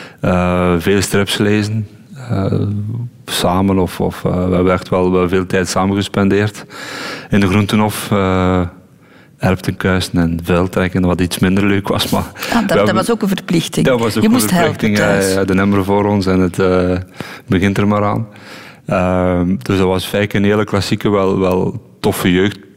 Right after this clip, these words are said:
Speaker 1: waar sport toch altijd een hele belangrijke rol he-, heeft gespeeld, qua ontspanning en qua, qua, qua ontwikkeling ook wel.
Speaker 2: Het klinkt zo bijna idyllisch, iets, iets van een, van een ander tijdperk, bijna zoals je het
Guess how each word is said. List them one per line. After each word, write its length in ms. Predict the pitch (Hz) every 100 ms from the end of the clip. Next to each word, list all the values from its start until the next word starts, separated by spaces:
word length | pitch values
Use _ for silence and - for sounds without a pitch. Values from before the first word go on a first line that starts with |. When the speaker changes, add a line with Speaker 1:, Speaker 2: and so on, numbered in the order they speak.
| - -
Speaker 1:
waar 300 | - 101 98
sport 260 | 90 110 101
toch 140 | 98
altijd 420 | 90 98 87 - - - _ _ _ - _ -
een 220 | 120 104
hele 240 | 104 107 104
belangrijke 460 | 98 101 98 95
rol 320 | 98 104 110 117
he-, 80 | 113
heeft 300 | 117 113 -
gespeeld, 580 | 107 104 - 107 110 - - - - - - -
qua 120 | 104
ontspanning 580 | 101 - - 98 98 92
en 120 | 90
qua, 440 | - 87 82 87 87
qua, 400 | - 90 90 92
qua 140 | - 90
ontwikkeling 500 | 85 90 82 104 98
ook 160 | 87
wel. 120 | - 85
Speaker 2:
Het 200 | - -
klinkt 200 | 175 170
zo 100 | 196
bijna 280 | 160 151 151
idyllisch, 520 | 151 120 220 247 -
iets, 220 | 185 -
iets 180 | 190 -
van 160 | 175 165
een, 320 | 165 160 165
van 140 | 170
een 140 | 160 -
ander 320 | 170 151 -
tijdperk, 520 | 180 247 - 254 196
bijna 240 | 165 156
zoals 300 | 156 160 156
je 60 | -
het 240 | - -